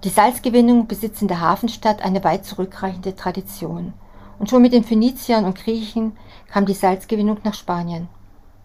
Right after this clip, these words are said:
Die Römer entwickelten erste industriell arbeitende Salzgärten. Im Laufe der Zeit kam der Salzproduktion eine immer bedeutendere Rolle zu.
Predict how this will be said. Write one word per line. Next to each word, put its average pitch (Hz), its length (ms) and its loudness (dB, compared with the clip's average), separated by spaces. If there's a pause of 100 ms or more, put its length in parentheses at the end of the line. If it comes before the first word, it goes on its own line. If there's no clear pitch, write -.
(400)
Die - 40 -8
Römer 240 340 8
entwickelten 226 580 -2
erste 220 380 2
industriell 196 600 0
arbeitende 196 720 0
Salzgärten. 170 880 -4 (1400)
Im 190 160 4
Laufe 185 360 6
der 180 120 -2
Zeit 208 520 -2
kam 185 320 -2 (120)
der 180 100 -4
Salzproduktion 202 840 -4
eine 185 200 -2
immer 214 200 -2
bedeutendere 196 720 -4
Rolle 175 320 -6
zu. 170 360 -12